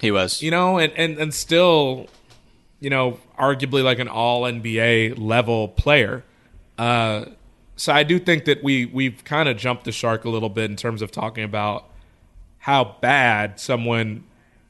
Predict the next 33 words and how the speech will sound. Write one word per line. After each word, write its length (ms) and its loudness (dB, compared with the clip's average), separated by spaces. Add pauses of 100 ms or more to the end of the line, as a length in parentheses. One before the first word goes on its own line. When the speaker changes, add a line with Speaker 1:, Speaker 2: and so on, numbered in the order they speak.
(300)
Speaker 2:
who 280 -2
already 440 4
is, 140 -4
like, 120 -4
literally 480 2
proven 440 -4
through 220 -4
awards 640 0
and 180 -10 (400)
where 120 0
he 60 0
finishes 640 -4 (160)
in 120 -4
awards 380 0
and 80 -10
stuff 160 -8
like 160 -6
that. 180 -8 (640)
Again, 640 2
the 80 -6
question 420 -2
with 140 -2
him 220 -2
is, 120 -2
like, 300 0
is 240 0
he 140 -2
worth 360 0
building 360 0
a 80 -4
franchise 640 2
around? 460 -10 (880)
And, 600 0